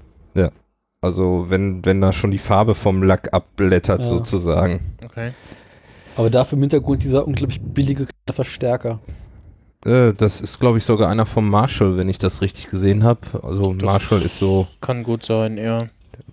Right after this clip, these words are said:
Speaker 1: die Größe macht's dann eher günstig,
Speaker 2: Ja.
Speaker 1: wobei das Ding wahrscheinlich auch immer noch drei, vierhundert Euro kostet.
Speaker 3: Der wahrscheinlich
Speaker 1: Mindestens.
Speaker 3: gut Bums macht, ja.
Speaker 2: Oh.
Speaker 1: Ja, damit kannst du schon die Nachbarn ärgern mit.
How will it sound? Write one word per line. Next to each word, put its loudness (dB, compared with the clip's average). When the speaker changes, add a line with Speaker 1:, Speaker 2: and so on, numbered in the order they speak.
Speaker 1:
die -6
Größe 4
macht's 0
dann 0
eher 0
günstig, 0
Speaker 2:
Ja. -16
Speaker 1:
wobei 2
das 0
Ding 0
wahrscheinlich 0
auch -2
immer -2
noch -2
drei, 0
vierhundert 2
Euro 0
kostet. -6
Speaker 3:
Der 4
wahrscheinlich 0
Speaker 1:
Mindestens. -2
Speaker 3:
gut 0
Bums -10
macht, -8
ja. -2
Speaker 2:
Oh. -14
Speaker 1:
Ja, 2
damit 0
kannst 2
du -10
schon 4
die 4
Nachbarn 2
ärgern 4
mit. -2